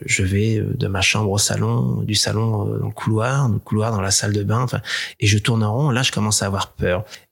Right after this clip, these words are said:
Et la seule émotion que je ressens et qui est certainement décuplée par l'effet du traumatisme crânien, de la commotion cérébrale, c'est la tristesse. Je me sens profondément triste. Et je regrette une chose,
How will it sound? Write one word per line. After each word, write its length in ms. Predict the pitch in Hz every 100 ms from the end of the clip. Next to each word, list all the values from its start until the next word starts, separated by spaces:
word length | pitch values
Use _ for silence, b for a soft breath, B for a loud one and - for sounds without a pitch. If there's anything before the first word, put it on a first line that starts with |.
| _
Et 60 | 104
la 100 | 95
seule 260 | - 170
émotion 520 | 123 113 110 - 143
que 160 | 131 107
je 120 | 101
ressens 580 | 104 104 - 120 131 - -
et 80 | 107
qui 220 | - 113
est 40 |
certainement 500 | 101 - - 117 120
décuplée 580 | 110 110 - 110 - 123
par 180 | - 101
l'effet 520 | 98 - - 113 104 B -
du 120 | 113
traumatisme 680 | - 113 107 104 - - 107
crânien, 500 | - 104 110 131 127
de 80 |
la 100 | 95
commotion 400 | 95 104 107 95
cérébrale, 600 | 101 - 104 98 117 151 -
c'est 180 | - 95
la 120 | 95
tristesse. 600 | - 110 - 107 101 - B B
Je 100 | -
me 80 | 107
sens 320 | - 123 -
profondément 580 | - 123 - 113 107 110
triste. 500 | - - 123 - - _ _ _
Et 60 | 139
je 80 | 131
regrette 420 | 127 131 175 -
une 80 | 127
chose, 580 | - 147 196 - -